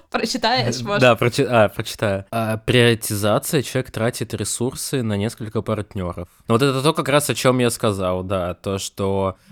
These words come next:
Speaker 2: Ну, но с другой стороны, тут тоже... м,
Speaker 1: Я думаю, что, знаешь, а... Типа вот щ-, считается ли то, что ты в отношениях с друзьями, что ты тратишь на своих друзей тоже ресурсы?
Speaker 2: Да.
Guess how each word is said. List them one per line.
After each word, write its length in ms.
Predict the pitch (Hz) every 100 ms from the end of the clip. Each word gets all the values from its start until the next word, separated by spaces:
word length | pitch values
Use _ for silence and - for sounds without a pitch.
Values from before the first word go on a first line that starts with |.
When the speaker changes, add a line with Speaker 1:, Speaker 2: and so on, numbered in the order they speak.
| -
Speaker 2:
Ну, 180 | 147 160
но 100 | 147
с 80 | 151
другой 300 | 131 139 175
стороны, 400 | 202 160 147 143
тут 220 | 143 143 -
тоже... 640 | 143 127 113 110 104 98 -
м, 540 | 104 104 101 101 98 110
Speaker 1:
Я 100 | 233
думаю, 260 | 254 269
что, 180 | 262 -
знаешь, 300 | 214 254 302 -
а... 580 | - 202 202 202 196 190 _ _
Типа 260 | - 247 220
вот 300 | 214 214 233 -
щ-, 300 | - 226 226
считается 460 | - 233 269 330 285
ли 120 | 226
то, 160 | 226
что 180 | 226 -
ты 520 | 208 202 220 214 202 180 _
в 100 | -
отношениях 480 | 214 220 214 220 208
с 80 | 196
друзьями, 680 | 214 214 220 226 294 294 214
что 180 | - 208
ты 120 | 202
тратишь 500 | - 220 233 220 -
на 400 | 208 202 196 185
своих 280 | - - 202
друзей 340 | 190 220 220 262
тоже 280 | 208 196 190
ресурсы? 540 | 196 - 202 - -
Speaker 2:
Да. 400 | 120 107 95 101